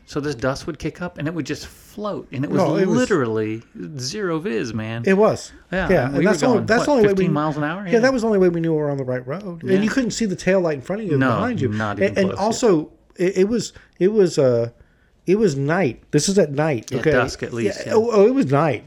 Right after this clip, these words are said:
Speaker 1: Yeah.
Speaker 2: and, and, and there, it was like a new moon. Like, there was
Speaker 1: Yeah.
Speaker 2: no light, okay?
Speaker 1: Yeah.
Speaker 2: The only light we had were headlights,
Speaker 1: Yeah.
Speaker 2: right? And this was probably the only time in this whole trip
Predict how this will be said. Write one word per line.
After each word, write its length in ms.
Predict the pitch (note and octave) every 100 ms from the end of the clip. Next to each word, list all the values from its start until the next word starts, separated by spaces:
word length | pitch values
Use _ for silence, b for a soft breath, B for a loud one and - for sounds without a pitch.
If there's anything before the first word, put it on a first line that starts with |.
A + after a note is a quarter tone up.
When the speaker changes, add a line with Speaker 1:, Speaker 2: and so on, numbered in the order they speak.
| -
Speaker 1:
Yeah. 100 | C3
Speaker 2:
and, 120 | E3 F3+
and, 300 | E3 D3 E3
and 320 | D3+ D3 C#3
there, 100 | G3+
it 160 | F#3 G3+
was 100 | G#3
like 140 | F#3
a 60 | C3
new 160 | C#3
moon. 340 | B2+ C3 G2+ - -
Like, 120 | B2+
there 100 | F#3+
was 120 | F3+
Speaker 1:
Yeah. 100 | D3
Speaker 2:
no 400 | C#3 C#3 D#3 F3+
light, 520 | E3 A#2 G#2+ G#2+ - -
okay? 300 | B2 D3 C3
Speaker 1:
Yeah. 60 | B B
Speaker 2:
The 80 | C#3
only 200 | F3+ G#3
light 180 | F3 C#3+
we 80 | C3+
had 240 | D3 D3+
were 160 | G#2+ G#2+
headlights, 600 | C3 C3+ G2+ F#2+ - -
Speaker 1:
Yeah. 60 | A#2
Speaker 2:
right? 200 | B2+ - B B B
And 140 | D3
this 120 | A#3 B3
was 120 | D4+
probably 220 | G3+ D#3+
the 80 | C#3+
only 120 | E3
time 200 | D#3+ C#3+
in 40 |
this 80 | B2
whole 240 | - D#3 D3+
trip 440 | - E3 A#2+